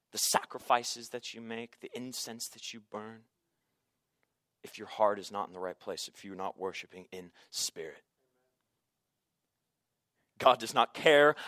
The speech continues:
about the place, whether you're worshiping on the mountain or in the temple. He cares about what are you worshiping, whom are you worshiping,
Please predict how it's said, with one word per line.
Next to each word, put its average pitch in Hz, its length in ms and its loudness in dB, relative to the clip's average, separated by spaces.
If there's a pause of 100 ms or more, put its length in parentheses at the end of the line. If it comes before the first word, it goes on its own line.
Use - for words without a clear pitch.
about 147 240 8
the 139 80 8
place, 170 480 6
whether 143 160 4
you're 143 120 2
worshiping 160 420 4
on 143 100 6
the 131 40 0
mountain 170 480 6 (200)
or 170 100 8
in 165 80 6
the 147 80 -4
temple. 180 480 4 (140)
He 190 140 4
cares 214 440 8
about 175 260 4 (300)
what 196 320 10
are 269 120 12
you 208 140 8
worshiping, 170 640 6 (200)
whom 254 320 8
are 196 100 10
you 185 140 4
worshiping, 151 640 4